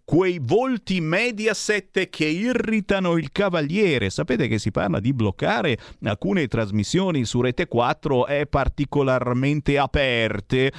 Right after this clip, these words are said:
verso anche chi non la pensa come il pensiero comune, quindi come se non ti vaccini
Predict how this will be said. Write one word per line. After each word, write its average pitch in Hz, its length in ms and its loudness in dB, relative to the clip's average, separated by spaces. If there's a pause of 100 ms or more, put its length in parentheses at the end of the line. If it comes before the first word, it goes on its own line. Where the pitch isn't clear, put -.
(160)
verso 147 600 0
anche 131 400 -2
chi 131 160 -2
non 123 180 0
la 135 100 2
pensa 117 460 -2
come 104 260 2
il 92 120 -2
pensiero 107 520 0
comune, 98 640 2
quindi 110 400 -2
come 104 320 -2
se 87 160 -4
non 98 240 -2
ti 92 120 -4
vaccini 98 600 -2